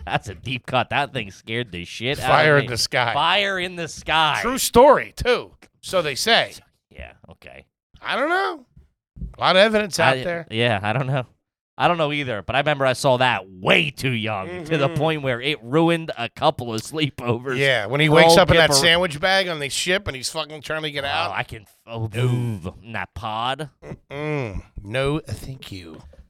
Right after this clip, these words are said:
Speaker 1: Fuck
Speaker 2: I don't
Speaker 1: that.
Speaker 2: like it.
Speaker 1: Um, all right, let's see here. This is from Mikey Whispers. If that's your, if that's your real name, that's a fucking home run.
Speaker 2: Mikey Whispers.
Speaker 1: Shout out to Mikey Whispers.
Speaker 2: Mikey Whispers. He, he,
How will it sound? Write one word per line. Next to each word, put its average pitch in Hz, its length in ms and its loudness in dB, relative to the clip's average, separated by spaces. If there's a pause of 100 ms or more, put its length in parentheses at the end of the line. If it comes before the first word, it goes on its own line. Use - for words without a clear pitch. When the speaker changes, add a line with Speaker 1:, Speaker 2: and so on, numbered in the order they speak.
(640)
Speaker 1:
Fuck 98 360 -8 (140)
Speaker 2:
I 113 80 -2
don't 113 140 -4
Speaker 1:
that. 107 40 -6
Speaker 2:
like 120 220 -12
it. - 600 -20
Speaker 1:
Um, 104 680 -4 (840)
all 95 120 -8
right, 92 180 -4
let's 110 200 -2
see 117 220 -6
here. 110 200 -6
This 120 140 -10
is 120 100 -10
from 131 200 -2
Mikey 131 400 2
Whispers. 131 760 -2 (480)
If - 160 -4
that's 202 260 4
your, 208 100 6 (460)
if 185 140 2
that's 262 300 6
your 247 180 6
real 208 260 6
name, 196 420 2
that's - 240 2
a 151 140 4
fucking 139 580 2
home 151 440 0
run. 123 340 0
Speaker 2:
Mikey 92 320 -18
Whispers. 101 260 -20
Speaker 1:
Shout 127 220 -2
out 131 140 0
to 110 100 0
Mikey 113 360 -2
Whispers. 101 400 -2
Speaker 2:
Mikey 139 260 0
Whispers. 110 480 -8
He, 113 400 -12
he, 117 220 -10